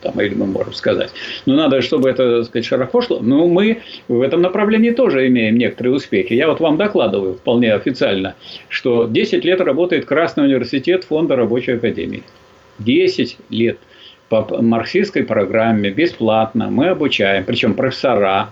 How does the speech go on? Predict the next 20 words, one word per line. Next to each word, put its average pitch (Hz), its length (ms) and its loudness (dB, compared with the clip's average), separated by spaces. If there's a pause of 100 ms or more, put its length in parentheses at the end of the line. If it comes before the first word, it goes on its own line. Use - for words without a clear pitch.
доктора 104 560 -2
наук, 104 340 -2 (260)
кандидаты 110 640 0
наук, 98 360 -4
доценты. 101 640 -2 (500)
Мы 127 180 2
обучаем 117 640 2 (420)
ленинградцев 151 760 0 (400)
очно, 127 580 -2
всех 123 280 -2
остальных, 170 520 0
пожалуйста, 110 520 0
заочно. 123 720 0
Смотрите 175 880 -2 (220)
и 107 400 0 (200)
давайте 107 460 2
экзамены 156 460 0
и 127 40 0
так 101 220 -2
далее. 107 340 0